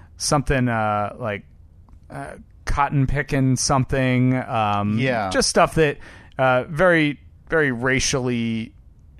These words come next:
Speaker 1: uh,
Speaker 2: Insensitive.
Speaker 1: insensitive.
Speaker 2: Yeah.
Speaker 1: So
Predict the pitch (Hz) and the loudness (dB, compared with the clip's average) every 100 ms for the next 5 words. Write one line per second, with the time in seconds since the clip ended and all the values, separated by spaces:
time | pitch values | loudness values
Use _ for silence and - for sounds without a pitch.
0 | - 143 139 95 139 131 135 135 156 151 | -8 -2 -2 0 0 0 0 2 4 2
1 | - 180 143 123 113 107 - 113 95 92 | 4 2 2 0 -2 -4 -6 -6 -4 -4
2 | - - - - - - - 143 123 117 | -8 -20 -20 -20 -16 -8 -4 0 2 4
3 | 113 113 110 | 2 0 -2